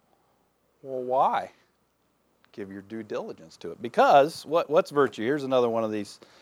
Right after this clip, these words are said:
w-, one of these words we don't always use a lot. But virtue is this. It's, it's morality. But lost people want to be moral, don't they?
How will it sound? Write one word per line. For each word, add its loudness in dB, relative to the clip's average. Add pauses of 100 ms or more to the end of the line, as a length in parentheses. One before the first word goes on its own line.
(280)
w-, -10
one 2
of 0
these -2
words 2
we -4
don't -2
always 2
use -6
a -2
lot. 0
But -4
virtue 0
is -2
this. -4
It's, -10
it's -12
morality. -8 (1300)
But -8
lost -4
people -6
want -2
to -6
be -8
moral, -2
don't -6
they? -10